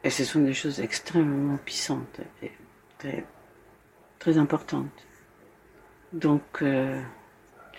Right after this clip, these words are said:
que s'il n'y a pas la musique, elles peuvent jamais être dites, exprimées, parce qu'elles peuvent pas être exprimées autrement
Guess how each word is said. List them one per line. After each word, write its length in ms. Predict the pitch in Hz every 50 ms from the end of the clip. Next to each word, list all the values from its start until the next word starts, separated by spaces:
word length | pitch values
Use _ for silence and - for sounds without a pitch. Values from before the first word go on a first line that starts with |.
| - - - - _
que 120 | - 170 147
s'il 220 | - - - 165
n'y 60 | 151
a 40 | -
pas 120 | - 156
la 80 | 139 143
musique, 340 | 147 151 156 - - 220 -
elles 80 | 165 -
peuvent 220 | - 131 123 -
jamais 300 | 156 143 135 131 135 123
être 200 | 120 - - 135
dites, 380 | 123 147 180 254 - - - - - - - - - _ _ _ _ _ _ _ _ -
exprimées, 520 | 151 - - - 170 156 185 277 285 - - - - - - - _ - - - -
parce 140 | - 131 -
qu'elles 160 | - 160 147
peuvent 180 | 147 156 139 -
pas 140 | - 156 156
être 240 | 139 123 - - -
exprimées 460 | 127 117 113 - - - - 151 151 139
autrement 420 | 131 - - - 143 147 143 143